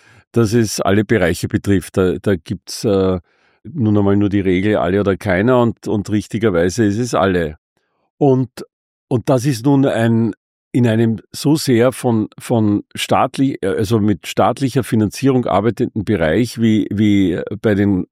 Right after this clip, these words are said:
bei den Kunstinstitutionen, insbesondere bei den großen, ist natürlich einfach eine schlechte Nachricht.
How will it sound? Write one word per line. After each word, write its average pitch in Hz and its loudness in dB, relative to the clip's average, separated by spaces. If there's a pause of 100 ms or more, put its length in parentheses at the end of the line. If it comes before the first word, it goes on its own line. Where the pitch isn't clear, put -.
bei 110 0
den 95 0
Kunstinstitutionen, 117 0
insbesondere 110 -2
bei 104 2
den 92 0
großen, 127 -4 (340)
ist 123 0
natürlich 127 0 (100)
einfach 107 -2
eine 113 2
schlechte 98 -4
Nachricht. - -6